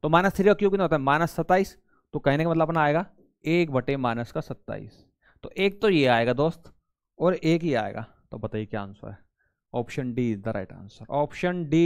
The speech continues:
is the right answer, है ना? ये तो देखिए माइनस एक सौ पच्चीस आ रहा है, गलत हो जाएंगे तो, है ना?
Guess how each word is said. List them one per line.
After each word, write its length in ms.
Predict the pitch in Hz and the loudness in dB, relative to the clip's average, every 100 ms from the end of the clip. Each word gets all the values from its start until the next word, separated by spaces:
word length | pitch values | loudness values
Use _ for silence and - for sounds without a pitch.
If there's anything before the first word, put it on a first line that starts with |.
| 165 | 6
is 160 | 151 127 | 4 4
the 160 | 156 | 4
right 220 | 143 135 | 4 2
answer, 420 | 131 120 - 127 104 101 _ _ _ _ _ _ _ _ - - | -2 -6 -4 -4 -4 -8 _ _ _ _ _ _ _ _ -20 -10
है 60 | 127 | -4
ना? 120 | 190 | -4
ये 200 | 165 135 | -2 0
तो 120 | 156 | 0
देखिए 340 | 156 170 160 - - | 2 0 0 -4 -4
माइनस 200 | 135 131 | -2 -2
एक 60 | |
सौ 60 | 139 | -4
पच्चीस 280 | 135 143 131 | -8 -8 -6
आ 60 | |
रहा 120 | 123 | -6
है, 80 | - _ - | -10 _ -8
गलत 180 | 135 139 | -6 -4
हो 60 | |
जाएंगे 240 | 127 131 139 | -6 -6 -10
तो, 60 | 131 _ _ _ _ _ _ _ _ _ | -14 _ _ _ _ _ _ _ _ _
है 80 | 156 | -8
ना? 80 | 202 | -8